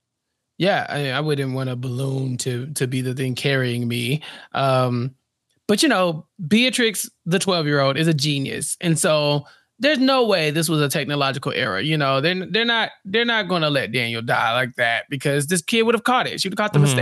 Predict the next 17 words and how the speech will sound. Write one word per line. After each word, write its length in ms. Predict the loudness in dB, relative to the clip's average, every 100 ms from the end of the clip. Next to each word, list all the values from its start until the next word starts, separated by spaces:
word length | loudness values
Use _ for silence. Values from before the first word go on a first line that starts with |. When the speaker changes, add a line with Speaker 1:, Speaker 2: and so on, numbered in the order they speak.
| -2
Speaker 1:
mistake. 200 | -4 -12 _
So 200 | -4 0 2
even 220 | 4 4
in 120 | 2
this 140 | 2 2
moment, 400 | 2 2 0 -4 -6
they're 100 | -2
like, 140 | 0 0
"Oh, 100 | 0
we 140 | 2
made 240 | 2 0 0
some 120 | 0
changes. 420 | 0 2 0 0
We 100 | -2
tweaked 340 | 0 0 0 0
it, 220 | 0 0 -6 -4
but, 260 | 0 2 0